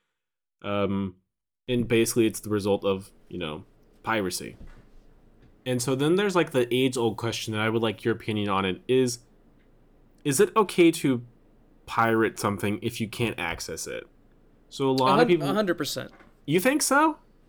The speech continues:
Speaker 2: Yeah.
Speaker 1: So if it's like, so, like, uh, to give more context to that. So for example, if you want to, I don't know, watch your favorite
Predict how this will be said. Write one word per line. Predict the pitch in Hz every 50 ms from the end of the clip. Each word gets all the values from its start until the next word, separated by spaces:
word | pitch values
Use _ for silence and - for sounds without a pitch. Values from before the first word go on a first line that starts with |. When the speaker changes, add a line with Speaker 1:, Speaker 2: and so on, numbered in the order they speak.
| _ _ -
Speaker 2:
Yeah. | 190 170 139 135 127 - - - _ _ _ _ _ _ _ _
Speaker 1:
So | - - 143 151 - -
if | 156 156 147 -
it's | 160 139 - - -
like, | 143 135 135 139 135
so, | - - 139
like, | 135 131 127 127 -
uh, | - 127 123 120
to | - -
give | 156 139 139
more | 131 113
context | - - 117 113 113 104 107 101 - -
to | 107 95
that. | 95 90 - -
So | - - 117
for | 113 - 120
example, | 98 - 110 107 104 104 117
if | 113 - 120
you | 117 117
want | 120 120 107 85 -
to, | - - 98 101 95 - -
I | 90 92 101
don't | 92 87 82 71
know, | 85 82 85 92 98 - _ _ _ _ _ _ _ _ _ _ _ _ _ -
watch | 110 110 110 110 120 120 120 -
your | 123 120 113
favorite | 113 - 113 107 107 107 101 104 104 104 104 95 - -